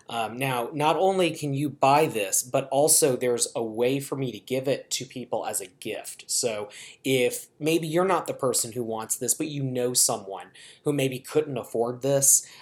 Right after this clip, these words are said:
uh, or maybe you just wanna give it as a gift just for fun, um, you can also do that too. When you give me your email and then I email you back, um, you can just specify with me, you know, that that's what you wanna do. So, yeah,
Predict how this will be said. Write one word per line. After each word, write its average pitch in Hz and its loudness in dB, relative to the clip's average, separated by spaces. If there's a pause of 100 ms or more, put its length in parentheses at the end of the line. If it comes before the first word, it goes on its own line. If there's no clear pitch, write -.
(120)
uh, 123 2
or 147 4
maybe 147 2
you 135 -2
just 131 -2
wanna 131 0
give 120 0
it 120 -2
as 110 0
a 98 -4
gift - -6
just - -2
for 101 -6
fun, 117 -6 (360)
um, 110 -2 (200)
you 151 0
can 170 -2
also 143 4
do 120 -4
that 110 -4
too. 95 -6
When 135 -2
you 135 0
give 165 0
me 175 0
your 139 2
email 127 -2
and 113 -10
then 113 -6
I 110 -4
email 120 -4
you 104 -8
back, 107 -6 (400)
um, 101 -2
you 147 -2
can 143 -4
just 117 0
specify 117 0
with 107 -6
me, 92 -10 (220)
you 120 -6
know, 104 -4
that 104 -6
that's 95 -8
what - -12
you 113 -10
wanna 95 -10
do. 87 -10 (320)
So, 104 0 (560)
yeah, 160 10